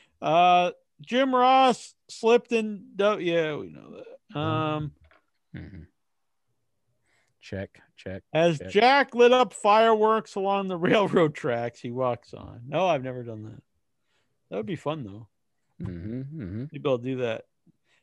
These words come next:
Speaker 1: The intro really loses mine if I'm lighting up fireworks at the track. The track. Meghan McCain is leaving The View. What's your favorite moment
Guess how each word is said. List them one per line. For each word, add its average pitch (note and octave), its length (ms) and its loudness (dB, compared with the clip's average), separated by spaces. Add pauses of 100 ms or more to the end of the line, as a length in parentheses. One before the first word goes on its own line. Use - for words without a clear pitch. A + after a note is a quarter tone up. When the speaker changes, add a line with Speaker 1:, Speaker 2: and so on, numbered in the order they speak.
(100)
Speaker 1:
The A#2+ 80 -4
intro D3+ 280 -4
really C3+ 320 -2
loses A#2 400 -10
mine A2+ 340 -12
if A2+ 120 -18
I'm A#2+ 100 -12
lighting A#2 240 -12
up A#2 120 -12
fireworks B2 580 -6
at - 80 -20
the - 260 -20
track. - 160 -20 (1300)
The C3 60 -20
track. A2+ 340 -16 (2500)
Meghan C4+ 560 2
McCain A#3+ 720 -2
is D#3 200 -2
leaving F#3+ 520 -2
The F3 100 0
View. C#3+ 600 -4 (100)
What's F#3+ 320 0
your G#3+ 140 2
favorite G3 540 2
moment E3 560 -4